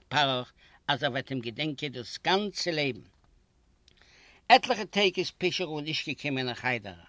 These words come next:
מיר איז געווען שטארק אומעטיג און אים, אפשר איז ער קראנק, האב איך געטראכט. איך בין געגאנגען צו אים אהיים. וואו איז פישער, האב איך געפרעגט.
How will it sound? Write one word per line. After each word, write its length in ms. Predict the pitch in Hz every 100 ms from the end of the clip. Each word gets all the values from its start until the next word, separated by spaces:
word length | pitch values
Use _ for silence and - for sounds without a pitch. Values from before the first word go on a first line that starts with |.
| - _ _ _ _ -
מיר 220 | 185 190
איז 100 | 160
געווען 340 | 147 170 165 151
שטארק 560 | - - 196 175 - 185
אומעטיג 460 | 170 147 147 147 - -
און 220 | 139 131
אים, 260 | 127 127 131 - _ _
אפשר 340 | 139 - 170 143
איז 120 | 135
ער 80 | 147
קראנק, 460 | - 123 120 113
האב 120 | 120
איך 120 | 120 -
געטראכט. 380 | 120 - 123 - _ _ _ _ _ _ -
איך 100 | 170
בין 100 | 185
געגאנגען 420 | 180 180 175 165
צו 140 | - 156
אים 200 | 143 135
אהיים. 320 | 117 113 101 _ _ _ _ _ _ _ _ -
וואו 160 | 233
איז 160 | 285 -
פישער, 500 | - 254 262 185 123
האב 100 | 120
איך 180 | 110 -
געפרעגט. 480 | 107 - - -